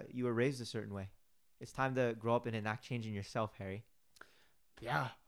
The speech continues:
Speaker 2: yeah. I mean, he doesn't, I, I guess therapy wasn't as, uh, acceptable back then.
Speaker 1: Yeah, in
Speaker 2: Maybe.
Speaker 1: two thousand and two, they just,
Speaker 2: Yeah.
Speaker 1: like,
Speaker 2: They thought it was the loony bin back
Speaker 1: Yeah,
Speaker 2: then,
Speaker 1: dude, pull
Speaker 2: so.
Speaker 1: yourself up by the bootstraps, Harry.
Speaker 2: Yeah.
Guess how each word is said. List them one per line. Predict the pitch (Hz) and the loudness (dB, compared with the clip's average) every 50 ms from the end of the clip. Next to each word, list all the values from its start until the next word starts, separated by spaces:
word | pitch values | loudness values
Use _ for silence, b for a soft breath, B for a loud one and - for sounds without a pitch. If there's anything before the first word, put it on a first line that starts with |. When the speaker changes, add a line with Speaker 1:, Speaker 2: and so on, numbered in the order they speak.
| _ _ - | _ _ 0
Speaker 2:
yeah. | 127 135 135 117 101 101 - | 2 2 2 2 0 0 0
I | 120 127 | 2 2
mean, | 127 123 123 | 2 2 2
he | 143 143 | 2 2
doesn't, | 139 151 143 123 131 123 113 - - _ - | 4 4 2 2 0 -2 -2 -4 -8 _ -6
I, | - 98 113 120 120 - 131 | -2 0 2 4 4 4 4
I | 135 | 4
guess | 160 170 165 - - | 4 4 4 2 2
therapy | - 139 139 139 135 135 127 120 | 4 4 4 2 2 2 2 2
wasn't | 120 120 120 117 117 117 | 2 2 2 0 0 0
as, | 113 110 110 110 | 0 0 0 0
uh, | 113 107 107 107 104 98 113 117 - - - - - | 2 2 2 2 2 2 0 0 -2 -4 -8 -6 -4
acceptable | 127 123 - - 135 131 - 123 110 107 104 104 | 0 2 4 4 2 2 0 -4 -4 -4 -4 -2
back | 104 104 107 - | -4 -4 -6 -4
then. | - 107 101 101 | -4 -4 -2 2
Speaker 1:
Yeah, | 107 120 113 | 4 4 6
in | 110 | 6
Speaker 2:
Maybe. | 113 117 117 | 6 4 4
Speaker 1:
two | 127 | 6
thousand | 135 131 131 120 123 120 | 6 6 6 6 4 0
and | 117 107 | 0 0
two, | - 117 110 104 | 0 0 0 2
they | 104 104 101 | 2 2 2
just, | 95 107 95 - 117 | 0 -2 -4 -2 -2
Speaker 2:
Yeah. | 110 | 0
Speaker 1:
like, | 104 98 95 - - - _ _ - _ - - _ _ - _ - - - _ - - | 0 0 0 -4 -8 -20 _ _ -20 _ -20 -20 _ _ -20 _ -20 -20 -20 _ -4 -2
Speaker 2:
They | 135 131 | 0 2
thought | - 160 151 147 | 4 4 4 4
it | 143 | 4
was | 135 127 | 2 0
the | 120 127 | 0 0
loony | 113 117 131 127 123 117 | 0 0 0 2 2 0
bin | 104 110 107 104 101 | 0 0 -2 -2 -2
back | 104 95 101 | -4 -4 -4
Speaker 1:
Yeah, | - - | -4 -2
Speaker 2:
then, | 113 101 | -2 0
Speaker 1:
dude, | 117 131 - | 0 -2 0
pull | - 135 | 0 0
Speaker 2:
so. | 147 | 0
Speaker 1:
yourself | 143 - 160 147 | 0 0 -2 -2
up | 151 - | -2 0
by | 147 131 | 0 0
the | 117 113 | 0 0
bootstraps, | 90 - 131 135 - - 104 92 90 - | 0 -2 -2 -2 0 0 -2 0 -2 -2
Harry. | 104 107 110 | -4 -2 -2
Speaker 2:
Yeah. | 113 104 | -2 -4